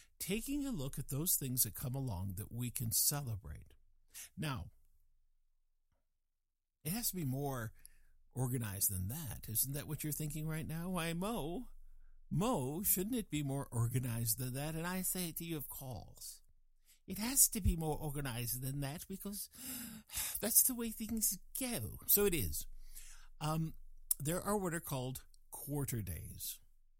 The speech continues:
Okay, now you all know what quarter days are. They are the solstices, solstices, and the equinoxes. Okay? So, we have four of these days, hence they're called quarter days.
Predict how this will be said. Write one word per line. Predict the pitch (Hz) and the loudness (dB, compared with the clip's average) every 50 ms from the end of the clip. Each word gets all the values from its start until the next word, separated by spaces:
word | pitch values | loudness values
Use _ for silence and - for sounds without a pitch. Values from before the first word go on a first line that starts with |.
| - - _ _ _ _ _ _ _ _ _ _ _ _ _ _ - | -20 -20 _ _ _ _ _ _ _ _ _ _ _ _ _ _ -6
Okay, | 107 107 123 156 | -4 -2 -2 -2
now | 165 160 | -2 -2
you | 165 170 175 196 220 208 | -2 -2 -2 -2 -2 0
all | 170 151 156 175 | 0 0 0 0
know | 180 170 143 139 | 0 0 0 0
what | 139 139 139 139 - | 0 0 0 -2 -4
quarter | - - - 104 104 101 101 | -6 -6 -4 -4 -2 -2 -2
days | 101 110 107 120 120 120 | -2 -2 -2 0 0 -2
are. | 196 208 220 190 - - - - - - - - - - - - - - - _ - - | -2 -2 -4 -6 -8 -10 -12 -14 -16 -20 -20 -20 -20 -20 -20 -20 -20 -20 -20 _ -6 -2
They | 120 120 | 0 0
are | 110 110 | 2 0
the | 107 87 113 | 0 2 4
solstices, | 110 - 185 196 196 - - 185 185 - 190 202 226 240 247 - - - - - - - - - - - | 4 6 6 6 6 6 6 8 8 8 8 6 2 2 4 4 4 2 -2 -10 -14 -16 -18 -16 -8 -4
solstices, | - - 165 160 - 160 156 160 - 277 - - - - - - - - - - - - - - - | -2 0 2 2 2 2 2 -2 -2 -2 -2 -4 -4 -6 -12 -18 -18 -20 -20 -20 -20 -20 -20 -14 -6
and | - 156 151 147 147 156 160 156 160 160 - | -2 0 2 2 2 2 0 0 -2 -4 -4
the | - 151 - | -6 -4 -4
equinoxes. | 156 - - 143 139 135 127 123 - - - - 82 76 73 107 107 90 - - - - - - - - _ - _ _ _ - | -4 -2 -2 -2 0 0 -2 0 4 4 4 4 2 -2 -4 -6 -6 -4 -6 -6 -6 -8 -14 -18 -20 -20 _ -20 _ _ _ -8
Okay? | 104 101 120 208 - - - - - - - - - - - - - _ _ _ _ - - - - _ | -8 -6 -8 -8 -12 -16 -20 -20 -20 -20 -20 -20 -20 -20 -20 -20 -20 _ _ _ _ -20 -20 -20 -14 _
So, | - - - 190 160 107 - - - - - - - | -2 0 2 2 2 0 -2 -6 -12 -18 -18 -12 -8
we | 131 127 131 143 139 | -6 -2 0 0 2
have | 135 139 131 | 2 0 -2
four | - - 156 170 190 185 | -2 0 0 2 2 2
of | 175 160 | 2 2
these | 165 156 156 143 - | 2 2 2 0 0
days, | - 151 165 185 226 226 - | 0 0 0 0 0 0 0
hence | 180 175 143 - | 2 2 4 4
they're | - 151 143 143 | 4 4 2 0
called | 143 - 143 139 139 - - | 0 -2 -2 -2 -2 -4 -6
quarter | - - 113 110 - 113 117 110 | -6 -4 -2 -2 -2 -2 -4 -4
days. | - 90 85 78 73 73 60 - - | -4 -4 -2 -2 -4 -4 -2 -2 -4